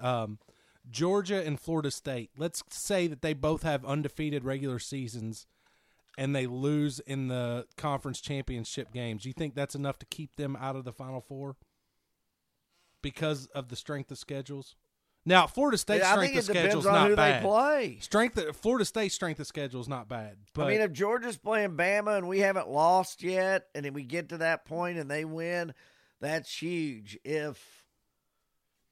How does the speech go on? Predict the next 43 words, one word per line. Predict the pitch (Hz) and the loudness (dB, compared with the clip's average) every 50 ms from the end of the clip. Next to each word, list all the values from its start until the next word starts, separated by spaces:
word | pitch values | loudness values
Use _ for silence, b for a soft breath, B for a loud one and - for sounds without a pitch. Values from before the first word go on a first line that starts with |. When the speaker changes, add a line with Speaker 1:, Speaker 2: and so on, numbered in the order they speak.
| _ - 104 | _ -10 -6
Speaker 2:
who | 139 165 | -4 -4
do | 170 165 | -4 -4
you | 170 160 | -6 -8
think | - 175 170 165 139 | -8 -8 -8 -6 -4
they're | 170 175 180 | -4 -4 -4
gonna | 151 156 143 127 | -4 -6 -8 -8
play? | 113 - - 262 | -8 -6 -2 0
Speaker 1:
Well, | 247 226 | 0 2
I | 220 | 2
mean, | 226 220 202 | 0 0 0
let's | 196 196 202 - - | 0 0 -2 -2 -4
just | - 202 180 - - | -8 -8 -8 -6 -4
say | - 190 180 180 180 170 | -2 0 0 0 0 -2
that | 160 151 - | -4 -6 -4
they | 165 156 160 | -4 -2 -2
played | 151 - - - 175 160 160 156 151 | 0 0 0 0 0 -2 -4 -4 -4
L | 143 147 151 156 | -6 -6 -4 -4
S | 143 135 - | -4 -6 -6
U | - 143 139 127 110 95 90 - _ - | -6 -6 -6 -6 -8 -10 -14 -16 _ -12
and | 131 123 131 123 | -10 -10 -8 -4
L | 143 151 156 151 | -4 -2 -2 -2
S | 147 - - | -4 -6 -8
U | 156 156 147 135 117 110 - - - - | -8 -8 -8 -8 -10 -14 -20 -20 -14 -10
in | 143 139 127 | -8 -6 -4
there | - 131 127 123 - | -4 -4 -2 -2 -2
Speaker 2:
Okay. | 143 139 139 139 143 - _ | -2 -4 -6 -8 -10 -14 _
Speaker 1:
with, | - | -8
like, | 135 135 123 117 110 _ _ _ _ - | -6 -6 -6 -6 -10 _ _ _ _ -8
I | 131 147 | -6 -6
don't | 147 127 123 | -6 -6 -6
know, | 127 127 131 135 123 - | -6 -6 -6 -6 -10 -12
two | - - 160 | -10 -8 -8
losses, | 147 139 135 143 | -6 -2 0 0
Speaker 2:
I | 170 | 2
don't | 196 208 175 | 2 0 0
Speaker 1:
three | 202 214 | 0 -2
Speaker 2:
think | 208 196 | 0 0
Speaker 1:
losses. | 143 131 175 | -2 -2 0
Speaker 2:
L | 175 180 | 0 2
S | 180 175 165 - - - | 0 0 -2 -4 -8 -10
U | 156 196 214 | -10 -10 -10
commands, | 190 254 226 143 151 160 156 151 156 147 127 - - - - | -8 -8 -8 -6 -6 -6 -6 -6 -6 -8 -10 -14 -18 -16 -12
uh, | - 135 | -10 -8